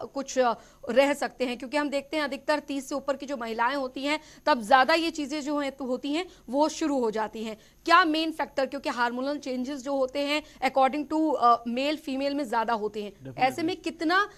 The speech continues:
Speaker 1: ज़्यादा और क्या कुछ जरूर चीज़ें होती हैं जो इफेक्ट करती हैं
Speaker 2: नहीं,
Speaker 1: female की बॉडी?
Speaker 2: देखिए, ऐसा है कि females में osteoporosis जो होता है, मतलब
Speaker 1: हम्म।
Speaker 2: हड्डियों की कमजोरी जो है,
Speaker 1: बिल्कुल।
Speaker 2: वो definitely ज़्यादा देखी जाती है मेल्स के मुकाबले।
Speaker 1: मेल्स।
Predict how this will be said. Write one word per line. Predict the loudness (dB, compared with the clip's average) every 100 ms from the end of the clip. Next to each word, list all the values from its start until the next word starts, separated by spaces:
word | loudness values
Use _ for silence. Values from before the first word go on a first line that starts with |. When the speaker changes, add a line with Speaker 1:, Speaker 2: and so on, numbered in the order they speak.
| -14
Speaker 1:
ज़्यादा | 2 4 4 4
और | 0
क्या | 2 2
कुछ | 2 -2 -8 -10
जरूर | -4 -2 -2 -6
चीज़ें | -8 -6 -4
होती | -2 -2 -4
हैं | -6 -4
जो |
इफेक्ट | -4 -4 -10 -8
करती | -10 -8
हैं | -6 -6
Speaker 2:
नहीं, | -6 -6
Speaker 1:
female | -2 0 -2
की | -4
बॉडी? | -10 -10 -8
Speaker 2:
देखिए, | -4
ऐसा | -4 -4
है | -6
कि | -6 -10
females | -8 -4 -4 -4 -6
में | -6 -6 -10 -12
osteoporosis | -12 -8 -8 -6 -6 -6 -6
जो | -6
होता | -6 -8
है, | -8
मतलब | -6 -6
Speaker 1:
हम्म। | -8
Speaker 2:
हड्डियों | -8 -8
की | -8
कमजोरी | -8 -6 -4 -4 -4
जो | -6
है, | -6 -10 -10
Speaker 1:
बिल्कुल। | -12 -12 -10
Speaker 2:
वो | -8
definitely | -8 -8 -8 -6 -6
ज़्यादा | -4 -4 -4
देखी | -4 -4
जाती | -6 -6 -6
है | -6
मेल्स | -6 -8 -10
के | -12
मुकाबले। | -10 -8 -8
Speaker 1:
मेल्स। | -8